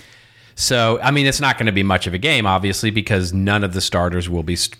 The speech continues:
you know, playing, and it will be all the, you know, it, it, it will be touch football pretty much for, for most of it. But,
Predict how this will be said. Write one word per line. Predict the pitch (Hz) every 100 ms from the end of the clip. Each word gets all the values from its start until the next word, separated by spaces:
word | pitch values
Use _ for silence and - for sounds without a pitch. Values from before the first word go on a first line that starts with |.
| -
you | 98
know, | 82
playing, | - 110 98 98 95 90
and | 85 85 87
it | 92 90
will | 87
be | 87 87
all | 87 87 87
the, | 87 82 82 - -
you | 85
know, | 82 82 87 _ -
it, | - 95 98 92 80 92 90 87 -
it, | 92 - -
it | 110 107
will | 95
be | 92
touch | 92 120 110
football | - 107 - 90
pretty | 90 - 90
much | 90 87 - -
for, | - - 90
for | 85 101
most | 95 104 107 95
of |
it. | 85 85
But, | 101 104